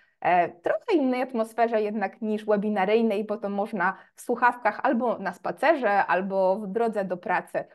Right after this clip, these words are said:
posłuchać, to odcinek o byciu wychowawcą z Adrianem Sielickim czeka na Państwa na naszym kanale. Bardzo serdecznie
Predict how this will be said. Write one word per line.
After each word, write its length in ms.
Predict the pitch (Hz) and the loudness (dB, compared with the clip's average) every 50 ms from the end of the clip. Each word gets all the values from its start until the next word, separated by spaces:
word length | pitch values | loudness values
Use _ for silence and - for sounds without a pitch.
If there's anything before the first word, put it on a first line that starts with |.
| _ _ _ | _ _ _
posłuchać, 480 | - 202 - - 190 196 - - 453 453 - _ _ _ _ _ | -6 -6 -4 -4 -4 -2 0 -2 -2 -2 -6 _ _ _ _ _
to 120 | 320 320 | 4 4
odcinek 540 | - 320 - - - - - 254 233 226 233 - - | 4 4 2 -4 -12 -6 -2 0 0 0 0 0 0
o 140 | 202 214 | 2 2
byciu 400 | 208 196 214 277 - - - 294 | 2 2 2 0 0 0 -2 -4
wychowawcą 720 | 208 208 214 214 202 202 180 151 - - - - 202 247 285 | -4 -4 -6 -6 -6 -4 -2 -4 -4 -4 -6 -6 -6 -4 -4
z 40 | 285 - - | -6 -4 -4
Adrianem 440 | 196 190 214 226 226 226 214 190 | -4 -2 0 0 0 0 0 -2
Sielickim 720 | 226 - 175 180 208 - - - _ - 233 220 226 226 220 _ | -4 -6 -8 -8 -8 -8 -10 -12 _ -4 -4 -4 -4 -6 -10 _
czeka 240 | - 226 226 220 196 | -4 -4 -2 -2 -2
na 140 | 190 180 180 | -4 -4 -4
Państwa 560 | 180 - 185 175 180 - - - 170 175 175 - - - - | -6 -6 -8 -8 -8 -8 -6 -4 -4 -4 -4 -8 -14 -10 -6
na 100 | 196 196 | -6 -4
naszym 320 | 190 185 185 - 175 170 | -4 -4 -6 -6 -8 -8
kanale. 460 | 170 - 170 180 208 247 269 240 208 - - - _ _ | -6 -6 -4 -2 0 2 2 2 2 0 -2 -10 _ _
Bardzo 300 | - 220 214 247 226 - | 0 2 2 2 0 -4
serdecznie 720 | - - 202 196 190 180 180 180 - 196 190 165 165 180 | -6 -6 -6 -4 -2 -2 -2 -2 -4 -4 -2 -2 -2 -4